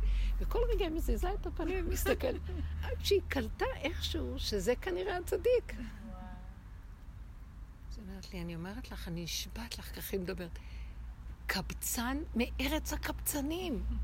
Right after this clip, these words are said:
Speaker 1: לא יכולתי לעלות בדעתי שזהו. ואחרי קצת שהיא נרגעה והיא הבינה שזה הוא, אז הוא ש-, שומעת אותו מדבר ואומר לה, "אז מה את רוצה סוף סוף?"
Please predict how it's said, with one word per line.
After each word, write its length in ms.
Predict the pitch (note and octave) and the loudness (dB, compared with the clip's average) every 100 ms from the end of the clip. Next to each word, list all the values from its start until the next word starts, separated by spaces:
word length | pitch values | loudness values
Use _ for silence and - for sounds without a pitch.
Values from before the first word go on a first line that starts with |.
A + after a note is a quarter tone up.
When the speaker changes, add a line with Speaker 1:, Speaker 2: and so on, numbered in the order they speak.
| - - - - - - | 2 2 0 -2 0 0
Speaker 1:
לא 100 | - | 2
יכולתי 400 | F#4+ - E4+ E4 | 2 2 2 2
לעלות 440 | F4 D#4+ E4 G4+ F#4 | 2 4 4 4 4
בדעתי 480 | F#4 B3+ G3 - E3+ | 4 4 2 0 0
שזהו. 440 | - D#3 E3 D#3+ - - - - - - - - - - - - - - - - - - - - - - - - - - - - | 2 2 2 -2 -4 -6 -6 -6 -8 -8 -10 -8 -8 -10 -10 -10 -10 -10 -12 -10 -12 -12 -12 -12 -12 -14 -12 -12 -12 -12 -12 -8
ואחרי 460 | - F3+ - C4+ F4 | -4 -2 -2 -2 -2
קצת 300 | - - D4 - - - | -4 -8 -8 -8 -10 -6
שהיא 220 | - F#3 | -4 -2
נרגעה 380 | F#3 F3 B3+ E4 A#3 | -4 -4 -6 -8 -6
והיא 220 | G3 F#3 | -4 -2
הבינה 300 | F#3+ F4+ D#4 | -2 -2 -4
שזה 320 | - G3+ G3+ | -6 -6 -8
הוא, 360 | D4 E4 F4 D#4 | -8 -8 -10 -12
אז 120 | A3 A3+ | -10 -10
הוא 100 | A3+ | -10
ש-, 160 | - - - | -12 -12 -12
שומעת 400 | - G3+ G#3+ A#3 | -8 -6 -6 -8
אותו 240 | A3 A3 | -8 -8
מדבר 460 | F#3 F3+ F3+ F#3 F#3+ F#3 | -8 -8 -8 -8 -8 -10
ואומר 360 | F#3 F3+ F3+ F#3+ | -10 -10 -12 -12
לה, 100 | F3+ F3 - - - - - - - | -12 -12 -14 -14 -14 -14 -14 -14 -12
"אז 140 | - | -10
מה 180 | E3 D#3+ | -8 -8
את 140 | E3 A3+ | -8 -12
רוצה 340 | G3 - F3 D#3 | -12 -12 -14 -12
סוף 300 | - D3+ - | -12 -12 -12
סוף?" 320 | - D#3+ | -10 -10